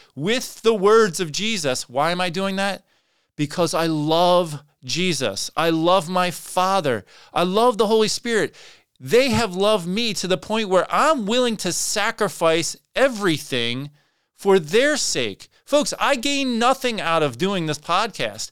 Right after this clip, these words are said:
except for losing followers. That's all I get out of this, is losing followers. And I don't care, because this is what God has called me to. And here's, I wanna interject this. One person, um, his name's Nathan, he,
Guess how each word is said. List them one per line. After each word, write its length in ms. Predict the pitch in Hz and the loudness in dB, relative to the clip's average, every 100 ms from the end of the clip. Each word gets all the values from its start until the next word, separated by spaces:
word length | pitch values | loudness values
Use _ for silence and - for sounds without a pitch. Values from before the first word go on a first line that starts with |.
| _ | _
except 460 | 190 - - 247 | -4 -2 -2 -2
for 320 | - 196 175 151 - | 0 2 2 -2 -8
losing 600 | 156 190 269 247 233 220 | -4 0 2 0 -2 -4
followers. 800 | 160 214 269 330 151 113 - - - - - | -2 2 4 4 2 -2 -6 -12 -12 -20 0
That's 240 | 247 262 | 0 4
all 180 | 277 247 | 4 6
I 140 | 247 | 4
get 200 | 196 269 | 4 4
out 180 | 277 180 | 4 2
of 60 | 143 | 2
this, 200 | 156 160 | 0 -2
is 180 | 135 | -6
losing 540 | 135 156 247 247 247 240 | -4 -4 -2 -2 -2 -2
followers. 540 | 208 196 220 165 139 - | 0 2 4 2 0 -2
And 140 | 170 | -2
I 100 | 180 | 0
don't 200 | 240 247 | -2 -4
care, 460 | - 226 247 170 165 - - - | -4 -2 2 2 0 -6 -20 -6
because 360 | 208 208 180 | -2 0 -2
this 280 | - 214 226 | 0 -2 0
is 120 | 220 | -6
what 200 | 180 190 | -2 -2
God 240 | 165 170 165 | 0 0 0
has 180 | 160 - | -4 -2
called 280 | 180 185 | 0 2
me 100 | 156 | 0
to. 180 | 139 131 | -4 -4
And 100 | 123 | -4
here's, 360 | 120 233 254 - - - | -4 -2 -2 -4 -16 -12
I 80 | - | -4
wanna 200 | 196 180 | 2 2
interject 720 | 202 185 190 170 170 160 - 123 | 0 -2 -4 -2 -2 -4 -6 -6
this. 460 | 175 131 - - - _ _ _ _ _ _ _ _ _ - - _ | -4 -4 -8 -12 -14 _ _ _ _ _ _ _ _ _ -20 -20 _
One 280 | 143 214 277 | -2 0 0
person, 640 | - 196 190 185 180 165 | 2 0 2 0 -2 -2
um, 380 | - 143 131 127 | -2 2 2 0
his 180 | 135 139 | -6 -4
name's 280 | 143 131 | -4 -4
Nathan, 420 | 120 175 202 160 143 | -4 -4 -4 -6 -6
he, 460 | 143 139 135 120 | -2 -2 -2 -6